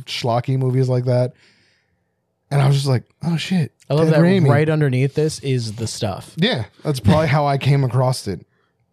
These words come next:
Speaker 1: I watched the brand new Slumber Party Massacre, which is hilarious. It's not, it's not like the <laughs> original ones at all.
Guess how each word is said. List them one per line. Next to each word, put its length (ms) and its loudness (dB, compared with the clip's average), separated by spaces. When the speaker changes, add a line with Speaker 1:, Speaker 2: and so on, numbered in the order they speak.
Speaker 1:
I 100 0
watched 420 -2
the 120 2
brand 360 0
new 120 4
Slumber 320 0
Party 260 0
Massacre, 540 0
which 240 0
is 360 0
hilarious. 920 0
It's 300 -4
not, 380 -2
it's 240 0
not 280 2
like 260 -2
the 120 0
<laughs> 160 -2
original 400 -2
ones 280 -2
at 180 -4
all. 320 0